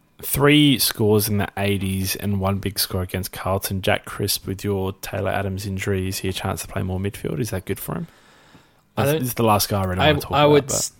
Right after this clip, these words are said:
Speaker 2: stay away from Collingwood players. I think there's gonna be lots of changes, players thrown everywhere to try and figure out what works and what doesn't work. And,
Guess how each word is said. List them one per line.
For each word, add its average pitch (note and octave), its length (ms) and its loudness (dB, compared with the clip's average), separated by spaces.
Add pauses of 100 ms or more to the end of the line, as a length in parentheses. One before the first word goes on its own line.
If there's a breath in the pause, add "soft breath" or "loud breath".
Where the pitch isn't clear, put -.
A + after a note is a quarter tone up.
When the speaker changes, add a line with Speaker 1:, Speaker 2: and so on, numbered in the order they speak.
(240)
Speaker 2:
stay A#2 420 0
away G#2+ 460 2 (260 loud breath)
from A#2 200 -10
Collingwood A2 440 -6
players. G#2+ 520 -4
I - 60 -10
think - 300 -10
there's A2 240 -2
gonna G#2+ 180 -6
be G#2+ 360 -4
lots - 320 -6
of B2 100 -14
changes, C3 680 -2
players A2+ 720 0
thrown B2+ 800 0
everywhere C#3 760 2 (120)
to - 80 -12
try A#2 220 -2
and A2 100 -2
figure A#2 240 -4
out A2 140 2
what A#2 180 2
works A2+ 320 0
and B2 100 -4
what - 200 -4
doesn't A#2 260 -2
work. C3+ 300 -2
And, A2+ 200 -4